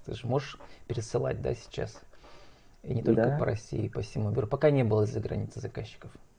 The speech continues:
Speaker 2: Э, нет, по-моему, не было.
Speaker 1: Сава, мы должны уже заканчивать. Вот сформулируй в течение минуты для нашего интернет-радио ещё раз коротко, м,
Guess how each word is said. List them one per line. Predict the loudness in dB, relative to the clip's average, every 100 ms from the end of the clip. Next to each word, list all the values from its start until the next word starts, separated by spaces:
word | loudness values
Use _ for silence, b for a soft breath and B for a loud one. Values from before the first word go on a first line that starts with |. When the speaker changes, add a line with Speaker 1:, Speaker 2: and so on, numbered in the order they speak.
| -20 -20 -20 -20 -20 _ -20 -20 -20 -20 -20 -20 -20 -16 0
Speaker 2:
Э, | 2 2 0 0
нет, | 0 0 -2 -4
по-моему, | -2 0 -2 -6
не | -4 -6
было. | -6 -10 -14 -16 -12 -10 -10 -12 -12 B B B B B B
Speaker 1:
Сава, | 8 10
мы | 12
должны | 10 10 8
уже | 6
заканчивать. | 6 8 8 6 2 2 2
Вот | 0 4
сформулируй | 4 6 6 8 6
в |
течение | 6 4 4
минуты | 4 4 4 6 6
для | 6
нашего | 4 2 -2
интернет-радио | 0 2 2 6 6 6 4
ещё | 2 2
раз | 2 2 0
коротко, | 4 4 4 0 0 0 -2
м, | -2 0 -2